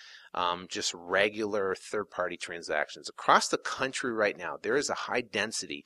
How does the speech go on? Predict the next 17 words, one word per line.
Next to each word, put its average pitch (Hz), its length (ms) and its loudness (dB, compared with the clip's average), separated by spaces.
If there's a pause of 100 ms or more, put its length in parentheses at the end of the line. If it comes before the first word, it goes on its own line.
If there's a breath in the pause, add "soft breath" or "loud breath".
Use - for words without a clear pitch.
(440 loud breath)
of, 110 640 10
uh, 101 220 0
transactions 127 960 2
that 117 160 0
are 107 200 6
R 117 240 4
E 117 140 2
O 113 140 2
or 90 240 -4
bank-owned 107 640 -2
properties 95 560 0
that 95 120 -8
are 98 60 -2
considered 98 540 -4
distressed - 560 -4
sales. 110 420 -6 (500 loud breath)
And 127 280 4